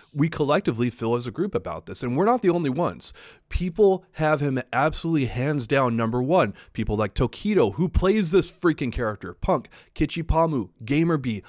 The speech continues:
Luffy, the French fighting game community, plus someone put together an aggregate tier list of twenty-three top players, including some of the people I mentioned.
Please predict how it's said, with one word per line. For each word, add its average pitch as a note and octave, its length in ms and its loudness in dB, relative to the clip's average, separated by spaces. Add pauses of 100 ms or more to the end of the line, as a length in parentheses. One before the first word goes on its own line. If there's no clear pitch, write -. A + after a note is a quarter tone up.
(140)
Luffy, D#3+ 600 0
the C3 100 -6
French F3 380 0
fighting F3 380 0
game D#3+ 180 2
community, B2+ 600 -2
plus A#3+ 340 2
someone A#3+ 520 2
put - 180 2
together F#3+ 380 0
an E3 180 -2
aggregate F3+ 480 2
tier F3+ 180 -2
list D#3+ 300 -2
of C#3 160 -4
twenty-three F#3 720 -2
top F3+ 240 0
players, E3 320 0
including F3 320 0
some F3+ 140 -2
of - 20 0
the E3 100 0
people E3+ 180 -2
I D3 60 2
mentioned. D#3+ 400 -2